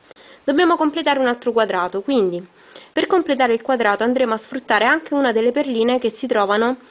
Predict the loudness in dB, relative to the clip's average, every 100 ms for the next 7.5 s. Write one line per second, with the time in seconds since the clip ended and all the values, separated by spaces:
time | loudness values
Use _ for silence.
0 | -20 -20 -4 0 2 2 0 -2 -2 0
1 | 0 -2 -4 -4 -4 -12 _ -2 2 2
2 | 2 0 0 2 2 0 -2 -4 -4 -4
3 | -4 -8 -4 -2 0 2 2 0 -4 -2
4 | -2 0 0 -2 -6 -8 -4 -4 -4 -6
5 | -6 -4 -4 -8 -20 -6 -6 -4 -6 -2
6 | -2 -2 -4 -4 -2 0 0 0 -2 -2
7 | -2 -2 -2 -4